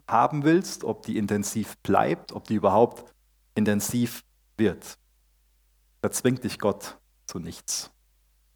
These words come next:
Liebe ist durch Freiheit gekennzeichnet. Nur ohne Zwang kann so eine Beziehung aufblühen.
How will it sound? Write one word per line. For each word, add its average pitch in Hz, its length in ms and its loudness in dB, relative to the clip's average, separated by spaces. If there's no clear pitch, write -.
Liebe 104 200 -4
ist - 160 -6
durch - 160 -8
Freiheit 95 500 0
gekennzeichnet. - 840 -8
Nur 110 180 0
ohne 117 240 0
Zwang 120 360 6
kann 95 220 -4
so 95 60 -6
eine 95 120 -2
Beziehung 98 640 -2
aufblühen. 87 760 -4